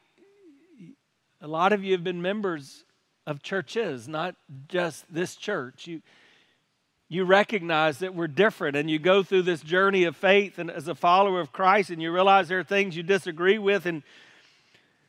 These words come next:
you disagree even with others who share your faith. And some of them seem like a big deal, and others seem like marginal issues, and, and you, you go forward, but sometimes these things get in the way and they present a problem.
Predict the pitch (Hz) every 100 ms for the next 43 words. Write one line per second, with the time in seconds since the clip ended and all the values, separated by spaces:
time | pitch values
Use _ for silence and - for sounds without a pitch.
0 | _ _ - 170 185 202 190 196 202 208
1 | 202 190 185 190 190 165 185 - 208 208
2 | 170 120 143 117 - 131 139 226 240 226
3 | 196 156 220 202 185 190 160 202 165 190
4 | 214 147 135 160 185 208 220 262 208 240
5 | 226 202 202 190 208 220 196 202 196 214
6 | 220 208 175 170 160 - - _ - 190
7 | 214 196 185 190 165 - _ _ - 180
8 | 208 185 240 247 226 190 175 190 240 254
9 | 247 233 190 208 190 214 180 151 220 262
10 | 254 226 208 185 175 165 180 160 214 254
11 | 214 233 214 208 165 131 120